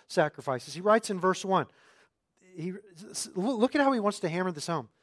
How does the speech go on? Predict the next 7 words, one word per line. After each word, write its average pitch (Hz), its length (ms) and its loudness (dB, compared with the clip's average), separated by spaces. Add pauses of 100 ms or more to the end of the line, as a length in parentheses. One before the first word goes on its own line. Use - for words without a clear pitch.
(520)
The 143 80 0
same 262 580 6
sacrifices 190 1080 6 (260)
continually 226 920 8 (260)
offered 202 460 8 (100)
every 262 520 12
year. 240 500 8